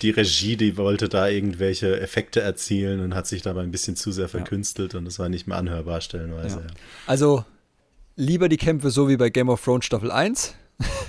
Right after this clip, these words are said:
Speaker 2: Einfach, einfach
Speaker 1: Alle
Speaker 2: nicht, einfach
Speaker 1: und
Speaker 2: nacherzählen, nicht, nicht zeigen.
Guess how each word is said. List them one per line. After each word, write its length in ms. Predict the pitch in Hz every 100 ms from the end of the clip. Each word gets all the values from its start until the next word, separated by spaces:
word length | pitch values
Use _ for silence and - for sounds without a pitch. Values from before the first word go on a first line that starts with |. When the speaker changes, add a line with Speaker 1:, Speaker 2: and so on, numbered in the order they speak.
| - _ - - - _
Speaker 2:
Einfach, 380 | 120 151 151 127 160 -
einfach 240 | 170 151
Speaker 1:
Alle 140 | 120 127
Speaker 2:
nicht, 260 | - -
einfach 200 | 156 160
Speaker 1:
und 60 | 147
Speaker 2:
nacherzählen, 580 | 165 185 170 180 170 160
nicht, 180 | 175
nicht 220 | 170 151 -
zeigen. 420 | 143 165 185